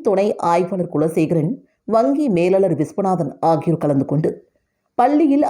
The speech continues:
அமைக்கப்பட்டுள்ள நூலகத்தை திறந்து வைத்து சிறப்புரையாற்றினர். விழாவில் ஆசிரியர் மனோஜ் உட்பட இருபால் ஆசிரியர்கள்,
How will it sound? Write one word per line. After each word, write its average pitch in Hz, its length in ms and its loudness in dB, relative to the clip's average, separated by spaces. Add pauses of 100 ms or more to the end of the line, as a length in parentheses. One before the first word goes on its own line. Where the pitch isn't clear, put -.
(120)
அமைக்கப்பட்டுள்ள 180 680 0 (180)
நூலகத்தை 190 480 0
திறந்து 165 360 2
வைத்து 147 220 0 (120)
சிறப்புரையாற்றினர். 139 840 -2 (540)
விழாவில் 160 500 0 (240)
ஆசிரியர் 185 460 -2 (120)
மனோஜ் 185 360 0
உட்பட 175 260 -2 (540)
இருபால் 277 460 2 (160)
ஆசிரியர்கள், 165 500 0